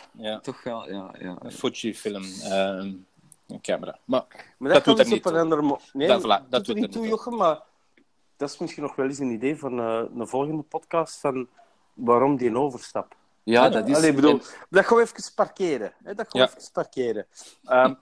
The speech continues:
Speaker 3: <laughs> maar, maar, maar Glenn, heel even, eh, terugkomen op u, want uiteindelijk, ja, jij bent onze gast en, en, en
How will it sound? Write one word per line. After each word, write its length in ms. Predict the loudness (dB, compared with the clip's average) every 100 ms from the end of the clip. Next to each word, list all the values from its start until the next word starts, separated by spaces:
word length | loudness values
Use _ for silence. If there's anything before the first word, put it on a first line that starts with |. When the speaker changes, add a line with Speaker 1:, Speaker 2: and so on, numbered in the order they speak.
| _
Speaker 3:
<laughs> 100 | _
maar, 240 | 0 0 0
maar, 180 | -6 -6
maar 120 | -8
Glenn, 320 | -6 -8 -8 -16 _ _
heel 200 | -10 -8
even, 380 | -10 -14 -6 -6
eh, 20 |
terugkomen 520 | -6 -14 -10 -8 -6 -8
op 120 | -8
u, 160 | -8 -8
want 220 | -8 -12 -18
uiteindelijk, 400 | -12 -8 -8 -10
ja, 220 | -10 -10 -10
jij 200 | -12 -12 -10
bent 140 | -10
onze 260 | -10 -12 -12
gast 340 | -12 -12 -20 _
en, 220 | -14 -12
en, 200 | -10 -12
en 320 | -10 -8 -8